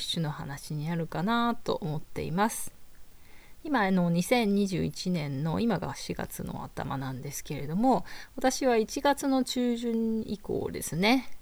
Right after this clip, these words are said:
一回目のワクチン、ファイザー社製の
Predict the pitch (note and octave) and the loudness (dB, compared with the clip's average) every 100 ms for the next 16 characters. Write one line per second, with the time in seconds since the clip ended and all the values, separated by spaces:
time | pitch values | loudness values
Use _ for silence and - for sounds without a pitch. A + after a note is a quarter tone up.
0 | - - - - - - - G3+ F#3+ F#3+ | -10 -12 -14 -14 -14 -4 2 4 4 2
1 | E3+ F#3+ F3+ E3+ G#3+ - - - - - | 2 2 2 0 -6 -14 -6 -6 -4 -8
2 | - - - G#3+ A#3+ A#3 A#3+ A#3 A#3 A#3+ | -6 -6 0 4 4 4 4 4 2 0
3 | A3+ G3+ F#3+ F#3 A3+ G3+ | 0 2 2 4 2 0